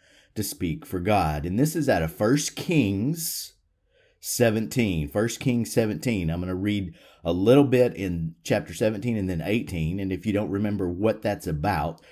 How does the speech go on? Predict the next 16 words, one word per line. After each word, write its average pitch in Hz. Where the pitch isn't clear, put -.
this 98
is 101
part 113
of 104
the 95
story 95
of 101
Elijah 98
in 95
the 92
Bible 92
in 85
the 87
Old 95
Testament. 80
<clears throat> -